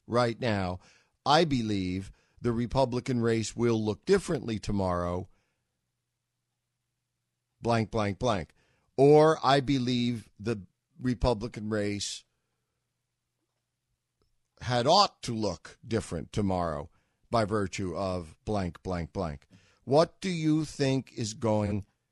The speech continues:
to happen tonight? Here are our debate notes going back to the first debate. The first one says, "Huge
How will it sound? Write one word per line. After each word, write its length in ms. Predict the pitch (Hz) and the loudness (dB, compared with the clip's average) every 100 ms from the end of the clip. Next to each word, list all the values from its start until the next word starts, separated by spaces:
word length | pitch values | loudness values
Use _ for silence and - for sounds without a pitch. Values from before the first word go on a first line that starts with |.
| _ | _
to 80 | 123 | -10
happen 440 | 95 104 92 87 | -6 -6 -6 -10
tonight? 380 | 78 87 80 - _ _ | -12 -12 -12 -14 _ _
Here 200 | - 208 | -12 -4
are 300 | 214 220 165 | -2 0 -2
our 160 | 147 143 | -2 -2
debate 560 | 110 101 101 131 131 | -6 -12 -6 -6 -6
notes 480 | 107 98 95 - - - _ _ _ _ _ _ _ - | -8 -8 -8 -12 -16 -18 _ _ _ _ _ _ _ 0
going 300 | 143 139 135 | 4 4 2
back 300 | 139 131 123 | 2 0 -2
to 100 | 113 | -12
the 80 | 101 | -14
first 400 | - 127 123 - | -6 -4 -4 -8
debate. 400 | 95 110 95 - _ _ _ _ _ | -8 -6 -6 -8 _ _ _ _ _
The 80 | 117 | -14
first 340 | - 185 196 - | -6 -4 -4 -2
one 240 | 175 170 | 0 0
says, 560 | 143 127 117 113 110 - _ _ _ _ _ _ | -2 -2 -2 -2 -6 -12 _ _ _ _ _ _
"Huge 840 | - - 208 214 214 208 - - | -8 0 2 2 0 -2 -6 -10